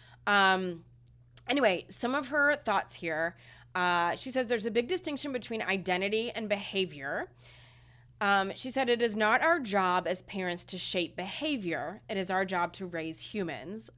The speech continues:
uh, which really hits hard for me because I feel like when our kids are misbehaving, I just want them to do the right thing. I feel like I have this, like, very strong inherent desire to teach my children the difference from right,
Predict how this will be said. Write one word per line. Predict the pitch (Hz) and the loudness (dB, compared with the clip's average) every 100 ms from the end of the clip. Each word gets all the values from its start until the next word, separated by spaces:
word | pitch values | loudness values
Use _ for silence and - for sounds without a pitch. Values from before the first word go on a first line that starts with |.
| 175 | -2
uh, | 170 156 151 156 | 0 0 -2 -4
which | 170 - | -6 -4
really | 190 180 180 180 180 190 - | -2 0 0 0 0 -4 -6
hits | 190 196 | -10 -8
hard | 185 170 | -4 -4
for | 165 | -4
me | 175 165 160 | -8 -6 -8
because | 170 175 160 - - - - - - | -8 -8 -6 -8 -10 -20 -20 -20 -16
I | 208 | -10
feel | - 226 | -2 -2
like | 220 | 0
when | 196 | 0
our | 180 180 | 0 -2
kids | - 180 175 | -2 -2 -2
are | |
misbehaving, | 175 180 - 190 214 277 339 220 | -4 -4 -6 -6 -6 -4 -4 -2
I | 180 | -2
just | 180 185 - | -2 -4 -4
want | 180 180 | -4 -2
them | 196 180 175 | -2 0 -2
to | - 185 175 175 180 180 180 - - - - - | -4 -2 0 0 -2 -4 -8 -18 -20 -20 -20 -10
do | 220 | -4
the | 233 | 0
right | 262 285 285 | 0 0 -4
thing. | 262 330 427 160 123 | -6 -4 -4 -6 -6
I | 190 | -6
feel | 233 220 | 0 0
like | 214 | 2
I | 208 | 0
have | 196 | 0
this, | 208 | -4
like, | 226 214 | -4 -8
very | 180 208 214 269 302 | -4 -2 0 -2 -4
strong | - - 208 196 208 220 | -6 -6 -4 -2 -2 -4
inherent | - 196 190 190 190 175 | -6 -8 -6 -4 -4 -4
desire | 170 165 165 170 165 151 165 - - - - - | -6 -4 0 0 0 -4 -8 -16 -20 -20 -20 -12
to | 208 | -10
teach | - 247 226 - | -8 -6 -6 -6
my | 180 | -6
children | - 220 202 180 170 165 | -2 -2 -2 -2 -4 -4
the | |
difference | 170 175 175 - | -6 -8 -8 -10
from | 185 165 | -8 -6
right, | 165 - | -8 -8